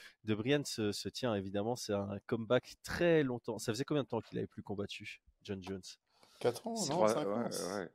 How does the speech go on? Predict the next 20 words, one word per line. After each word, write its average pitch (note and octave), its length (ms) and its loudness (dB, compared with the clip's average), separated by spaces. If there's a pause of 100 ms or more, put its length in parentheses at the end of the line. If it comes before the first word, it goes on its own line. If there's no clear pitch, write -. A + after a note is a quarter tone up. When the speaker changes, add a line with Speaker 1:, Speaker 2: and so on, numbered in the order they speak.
(120)
Speaker 2:
Attends, A#2+ 260 0
Speaker 1:
Ouais, D3 100 10
Speaker 2:
il, B2 40 8
Speaker 1:
c'est, A2+ 140 0
Speaker 2:
il G#2 340 -2
a G#2 40 6
Speaker 1:
c'est, - 60 2
Speaker 2:
pas A2+ 80 4
Speaker 1:
c'est A2 60 2 (100)
Speaker 2:
combattu A#2+ 300 4
pendant C#3 240 0
le, A#2+ 460 0 (680)
pendant B2 160 0
Speaker 1:
Pendant A2+ 140 4
le A2+ 60 4
Speaker 2:
le B2 60 0
covid, B2+ 200 4
Speaker 1:
covid, A#2 100 -2
Speaker 2:
hein ? A2+ 40 -2
Speaker 1:
non. G#2+ 200 4